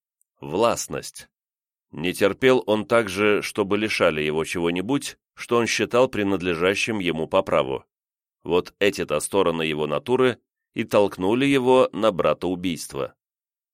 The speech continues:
Заурядные, на первый взгляд, раздоры между ним и сводными братьями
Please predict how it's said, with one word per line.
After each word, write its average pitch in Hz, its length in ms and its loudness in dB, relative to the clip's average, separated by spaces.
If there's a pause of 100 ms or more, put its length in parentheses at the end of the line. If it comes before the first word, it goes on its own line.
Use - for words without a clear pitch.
(380)
Заурядные, 92 760 2
на 87 120 0
первый 92 320 2
взгляд, 82 400 -2
раздоры 101 480 2
между 104 340 0
ним 92 240 0
и - 140 -10
сводными 80 520 -2
братьями 101 720 0